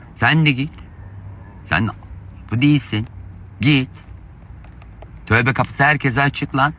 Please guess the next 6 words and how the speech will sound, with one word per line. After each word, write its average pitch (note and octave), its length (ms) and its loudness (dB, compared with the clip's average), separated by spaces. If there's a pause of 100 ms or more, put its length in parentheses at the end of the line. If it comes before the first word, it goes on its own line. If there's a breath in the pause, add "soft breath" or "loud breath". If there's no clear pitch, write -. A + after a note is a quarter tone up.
(760)
Kime A#2 200 2
gönderme D3 460 6
yapıyorsunuz? - 720 -6 (640)
Tezeller. A#2 460 2 (1400)
Ayıp B2 300 2
lan. A2 140 4